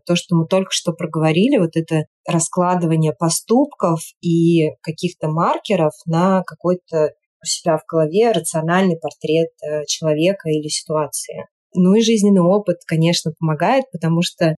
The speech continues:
тут на Пхукете, например, все мои друзья и подружки обязательно влюбляются очень сильно, как никогда в жизни. И каждый раз, когда я слышу эту историю, я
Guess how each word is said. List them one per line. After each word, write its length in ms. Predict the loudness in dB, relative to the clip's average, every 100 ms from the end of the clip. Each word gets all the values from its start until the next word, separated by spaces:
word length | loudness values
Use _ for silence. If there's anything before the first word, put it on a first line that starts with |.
| _ -6
тут 140 | -2
на 80 | -2
Пхукете, 480 | -2 -6 -2 0 2
например, 720 | 0 2 2 4 4 4 2
все 420 | 0 0 2 4
мои 320 | 4 2 2
друзья 340 | 0 0 2 0
и 60 |
подружки 560 | 0 0 0 0 -2 0
обязательно 800 | 2 2 2 -2 -2 -2 0 0
влюбляются 640 | 0 0 0 2 0 -2 -6
очень 220 | -4 -6
сильно, 560 | -4 0 2 4 2 -2
как 160 | -6 -2
никогда 440 | -4 -2 -2 2
в 40 | 2
жизни. 560 | 0 0 -2 -2 -4 -4 -4
И 180 | -2 0
каждый 360 | 0 0 0
раз, 240 | 2 2 0
когда 260 | -4 0
я 80 | 0
слышу 360 | 2 0 2 0
эту 140 | 0
историю, 840 | -2 0 2 2 4 4 2 2 -2
я 400 | -8 0 2 2